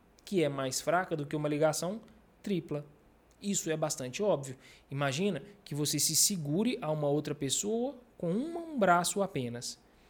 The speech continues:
Se segure a outra pessoa com os dois braços. Vai ficando cada vez mais difícil separá-los, correto? Portanto, quanto maior a ordem de ligação, maior vai ser a estabilidade daquela ligação.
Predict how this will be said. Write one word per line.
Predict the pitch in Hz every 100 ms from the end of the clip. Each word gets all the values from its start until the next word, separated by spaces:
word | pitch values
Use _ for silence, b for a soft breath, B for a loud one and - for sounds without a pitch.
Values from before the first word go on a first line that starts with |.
| b
Se | -
segure | 143 131 139 220 175
a |
outra | 139 143 135
pessoa | 127 127 - 202 156
com | - 151
os | 131
dois | 139 156
braços. | 131 123 113 - - - b b b b _
Vai | - 131
ficando | 135 131 127
cada | 127 123
vez | 123
mais | 120 123 127
difícil | 139 135 -
separá-los, | 131 - 196 131 117
correto? | - 117 160 196 - B B B
Portanto, | 139 - 208 214 -
quanto | - 147 143
maior | 135 127 196
a | 220
ordem | 185 170
de | 170
ligação, | 165 160 170 - 170 233 - - _ _ _ _ - -
maior | 156 156 139
vai | 131
ser | 143 -
a | 123
estabilidade | - 135 151 147 131 131
daquela | 143 131 131
ligação. | 143 160 180 160